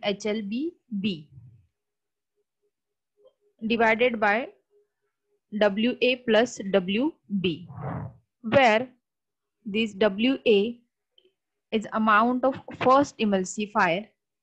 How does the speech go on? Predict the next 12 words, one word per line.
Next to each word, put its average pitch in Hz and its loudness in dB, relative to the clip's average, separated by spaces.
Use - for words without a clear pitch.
used, 196 -4
that 196 2
is 214 -2
A, 220 2
W 214 2
B 240 -2
amount 220 2
of - 4
second 240 0
emulsifier 220 -2
B 226 0
used 226 -4